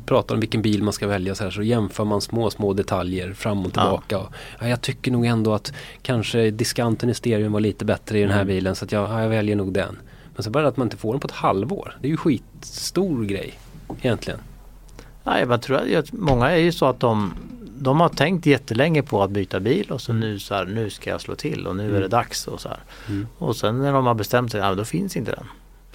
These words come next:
Speaker 1: Ja, för då är det nästan en facelift på gång när du får din
Speaker 2: Ja.
Speaker 1: bil sen. Då är det inget roligt.
Speaker 2: Nej. Så att det är väl om man, ett råd att börja i tid och, ehm, titta till, ehm, vilken bil ni ska ha.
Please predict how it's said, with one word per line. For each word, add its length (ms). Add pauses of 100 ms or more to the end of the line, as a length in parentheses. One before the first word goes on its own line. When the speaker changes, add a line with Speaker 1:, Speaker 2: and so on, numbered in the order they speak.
(280)
Speaker 1:
Ja, 100
för 100
då 100
är 80
det 60
nästan 240
en 60
facelift 540
på 80
gång 180
när 60
du 80
får 240
din 100
Speaker 2:
Ja. 320
Speaker 1:
bil 260
sen. 220 (460)
Då 80
är 60
det 60
inget 160
roligt. 440
Speaker 2:
Nej. 220 (840)
Så 120
att 160 (960)
det 120
är 80
väl 140
om 80
man, 160
ett 200
råd 280
att 160
börja 260
i 40
tid 300
och, 360
ehm, 240 (920)
titta 320
till, 340
ehm, 460 (240)
vilken 380
bil 160
ni 100
ska 160
ha. 220